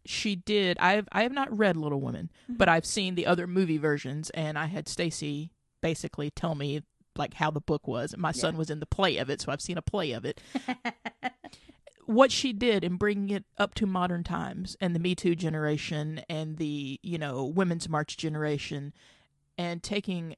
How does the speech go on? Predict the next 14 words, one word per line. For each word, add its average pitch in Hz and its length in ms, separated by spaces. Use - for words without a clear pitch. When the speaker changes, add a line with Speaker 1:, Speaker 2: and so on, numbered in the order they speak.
Speaker 1:
characters 190 640
that 151 180
we've 175 140
all 254 220
felt 254 320
a 208 40
certain - 340
way 185 160
about, 147 520
like 175 240
Jo, 151 440
and 165 460
Speaker 2:
Mm-hmm. 214 280
Speaker 1:
making 185 1040